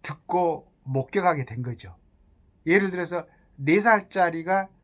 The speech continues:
그 공장 굴뚝 청소에 이용됩니다. 왜냐하면 공장 굴뚝이 적기 때문에 네 살짜리 정도 나이가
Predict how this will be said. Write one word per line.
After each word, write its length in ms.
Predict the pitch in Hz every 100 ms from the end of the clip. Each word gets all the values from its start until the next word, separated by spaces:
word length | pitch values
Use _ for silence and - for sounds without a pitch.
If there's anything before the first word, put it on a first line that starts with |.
| _ _ _ _ _
그 320 | - 175 160 160
공장 440 | 156 170 196 196
굴뚝 340 | - 208 208
청소에 800 | - 277 262 285 247 208 180 190
이용됩니다. 640 | 175 165 156 117 92 87 85 _ _
왜냐하면 300 | 175 185 170
공장 300 | - 165 185
굴뚝이 320 | - 170 170
적기 280 | 139 190 -
때문에 480 | - 135 139 147 92 _ _ _ _
네 240 | - 143 185
살짜리 580 | 208 190 _ 196 185 175
정도 300 | 170 165 170
나이가 560 | 147 160 170 165 160